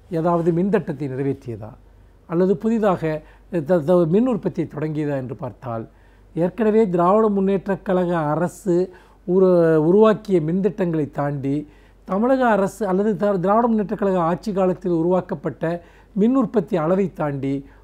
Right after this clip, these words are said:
கூடுதலாக ஒரு யூனிட் மின்சாரத்தை கூட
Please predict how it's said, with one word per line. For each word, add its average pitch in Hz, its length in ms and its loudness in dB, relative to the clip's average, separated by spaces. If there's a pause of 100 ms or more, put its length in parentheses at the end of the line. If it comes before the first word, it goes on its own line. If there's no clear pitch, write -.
(140)
கூடுதலாக 226 840 2
ஒரு 185 420 2
யூனிட் 220 560 -2
மின்சாரத்தை 156 580 -8
கூட 123 340 -6